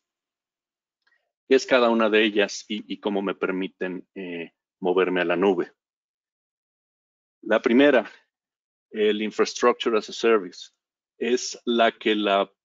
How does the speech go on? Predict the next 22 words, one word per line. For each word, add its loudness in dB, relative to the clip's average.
mayor -2
parte 0
de 0
los -4
clientes -6
tradicionales -6
está -12
utilizando. -6
¿Por 0
qué? 0
Ellos 2
quieren 2
seguir -4
teniendo -2
el -4
control, 0
ellos -8
quieren -6
seguir -6
teniendo -8
la -4
administración. -4